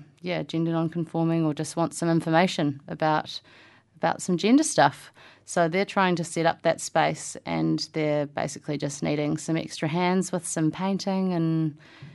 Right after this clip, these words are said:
yeah, just getting, getting some elbow, elbow grease involved in, yeah,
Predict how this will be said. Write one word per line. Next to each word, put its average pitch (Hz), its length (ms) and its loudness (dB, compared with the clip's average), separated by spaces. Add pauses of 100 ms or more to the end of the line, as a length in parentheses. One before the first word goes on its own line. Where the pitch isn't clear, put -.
(140)
yeah, 165 180 -2
just - 340 -8 (300)
getting, 165 480 -2 (880)
getting - 220 -6
some 160 160 -2
elbow, 165 440 2
elbow 175 300 2
grease 165 260 -2
involved 160 500 0 (200)
in, 160 540 2
yeah, 175 240 -2